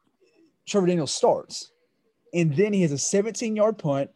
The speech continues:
which all kickers make mistakes, okay? I get that. Brett Kern's probably had a shank like that, too, in his career. He's not perfect. But a seventeen-yard punt followed by a blocked punt, which is not Trevor Daniel's fault. It was awful. Um,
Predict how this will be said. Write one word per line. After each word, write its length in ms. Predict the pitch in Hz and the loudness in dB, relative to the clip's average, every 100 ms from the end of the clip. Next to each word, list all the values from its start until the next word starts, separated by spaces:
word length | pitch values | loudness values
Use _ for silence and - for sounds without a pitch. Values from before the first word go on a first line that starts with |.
| - | -12
which 260 | 285 247 | -10 -8
all 300 | - 208 240 | 0 4 4
kickers 400 | 240 240 208 180 | 2 -4 -4 -2
make 260 | 160 170 - | 0 0 0
mistakes, 720 | 151 139 - 104 78 - - | -6 -6 -4 -6 -8 -12 -10
okay? 500 | 127 165 147 147 139 - _ _ | -6 0 2 2 -2 -8 _ _
I 60 | 151 | -6
get 240 | 143 147 | -2 -2
that. 160 | 123 117 | -2 0
Brett 180 | 180 120 | 0 0
Kern's 240 | 175 170 | -2 0
probably 180 | 175 160 | 2 2
had 100 | 147 | 0
a 40 | |
shank 360 | 131 - 151 - | -2 -2 -2 0
like 180 | 151 143 | -2 0
that, 200 | 147 - | -2 -2
too, 140 | 160 | -4
in 60 | 135 | -6
his 140 | 123 | -8
career. 320 | - 123 110 | -12 -12 -12
He's 180 | 117 131 | -12 -8
not 160 | 160 120 | -6 -6
perfect. 520 | 113 110 117 127 - _ - - _ _ _ _ _ _ _ _ _ - - | -10 -12 -10 -12 -14 _ -20 -20 _ _ _ _ _ _ _ _ _ -20 -6
But 400 | 151 185 170 - - | 2 4 4 2 -2
a 80 | 180 | -2
seventeen-yard 840 | - - 233 226 247 202 190 185 | 0 2 2 2 -4 0 2 2
punt 340 | - 156 139 139 - | 0 -4 -4 -6 -8
followed 320 | - 160 170 | -2 0 0
by 280 | 147 147 131 | 0 0 0
a 60 | 135 | -4
blocked 460 | 120 147 165 160 | -4 0 0 -2
punt, 240 | - 127 117 | -8 -8 -8
which 120 | 123 | -10
is 100 | 117 | -8
not 200 | 147 156 | -6 -6
Trevor 200 | 175 156 | -6 -6
Daniel's 280 | 156 170 175 | -4 -6 -6
fault. 340 | - 110 123 _ _ _ _ _ _ _ _ _ _ - | -6 -4 -6 _ _ _ _ _ _ _ _ _ _ -14
It 40 | |
was 120 | 127 - | -12 -8
awful. 520 | 123 131 - 143 135 - | -2 -2 -2 -6 -8 -12
Um, 640 | 123 123 120 117 110 107 | -8 -6 -4 -6 -8 -14